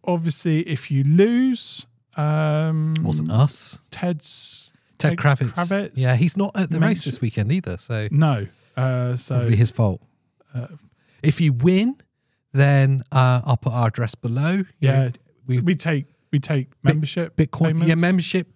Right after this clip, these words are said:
Speaker 2: bit-, whatever.
Speaker 1: channel membership. If you're listening on, uh, Spotify, uh, we take five-star ratings.
Speaker 2: In fact, that is probably the best thing, actually.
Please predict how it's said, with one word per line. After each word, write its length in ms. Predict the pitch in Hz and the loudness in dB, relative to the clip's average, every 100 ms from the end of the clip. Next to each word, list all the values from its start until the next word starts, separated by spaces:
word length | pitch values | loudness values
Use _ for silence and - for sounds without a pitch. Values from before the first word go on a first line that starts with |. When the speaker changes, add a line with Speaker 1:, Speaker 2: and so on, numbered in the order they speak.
| _ | _
Speaker 2:
bit-, 260 | 147 - - | -10 -8 -2
whatever. 280 | 143 151 | 2 4
Speaker 1:
channel 180 | 175 165 | 4 4
membership. 640 | 165 160 151 143 165 160 - - | 4 2 0 0 0 0 -4 -10
If 180 | 127 | -8
you're 80 | 165 | -4
listening 400 | 160 147 156 151 | -2 -2 -2 0
on, 260 | 147 135 139 | 0 0 0
uh, 200 | 131 131 | 0 0
Spotify, 800 | 127 - - 156 143 160 151 147 143 - _ _ _ | -2 -4 -4 -4 -4 -2 0 -2 -4 -12 _ _ _
uh, 200 | 139 127 127 | -2 0 0
we 180 | 139 143 | 0 -2
take 340 | - 147 135 | -2 -4 -4
five-star 680 | - - 143 139 - 139 135 | -8 -2 0 -2 -2 -2 0
ratings. 760 | 123 107 104 110 117 - - - | -2 -4 -6 -10 -10 -12 -14 -2
Speaker 2:
In 80 | 151 | 0
fact, 300 | 139 165 - | 4 4 2
that 140 | 165 | -2
is 80 | 131 | -2
probably 340 | - 151 117 107 | 0 0 0 0
the 160 | 104 | 0
best 280 | 104 113 - | 0 -2 -2
thing, 220 | 117 104 107 - | -2 -2 -4 -6
actually. 500 | 104 - 113 113 | -8 -4 -4 -4